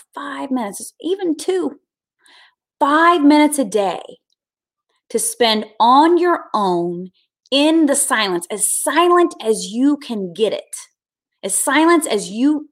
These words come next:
as silent as you can become, the effect that that has on your body, mind, and soul, the effect that that has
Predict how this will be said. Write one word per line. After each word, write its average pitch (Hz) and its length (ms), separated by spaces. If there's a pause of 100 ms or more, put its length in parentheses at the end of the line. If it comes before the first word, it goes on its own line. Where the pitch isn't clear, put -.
(100)
as 185 180
silent 269 760
as 190 200
you 214 360
can 214 340
become, 185 720 (1400)
the 220 180
effect 277 720 (100)
that 208 180
that 214 180 (180)
has 214 560
on 185 160
your 170 200 (200)
body, 269 600 (420)
mind, 220 800
and 170 180
soul, 226 760 (600)
the 247 140
effect 277 720
that 247 180
that - 180 (160)
has 233 420